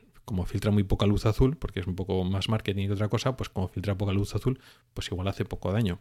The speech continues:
Pero es, digamos, lo contrario que hay que hacer. Es todo, to-, todo con-, ent-, está entendido al revés. Porque al fin y al cabo es un bulo. Al niño no hay que quitarle la luz azul.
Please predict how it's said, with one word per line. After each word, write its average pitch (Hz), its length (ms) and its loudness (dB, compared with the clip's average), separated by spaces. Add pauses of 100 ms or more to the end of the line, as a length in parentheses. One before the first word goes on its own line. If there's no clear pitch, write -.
Pero 87 400 -4
es, 107 220 -2
digamos, 123 460 0
lo 117 140 0
contrario 113 400 2
que 113 80 2
hay 101 80 0
que 101 80 -2
hacer. 95 240 -2
Es - 160 -8
todo, 98 400 -2
to-, - 200 -10 (220)
todo 123 380 2
con-, - 220 0 (180)
ent-, 101 240 -4
está 107 180 -2
entendido 110 600 2
al 101 120 2
revés. 95 400 0 (300)
Porque - 140 -8
al - 40 -8
fin 107 100 -2
y - 40 -2
al 104 80 -4
cabo 110 180 0
es - 120 -4
un 104 100 2
bulo. 90 340 -2
Al 95 140 -4
niño 113 180 2
no 107 40 4
hay 107 80 0
que 101 80 -2
quitarle 92 240 -2
la 90 40 0
luz 92 120 -2
azul. - 340 0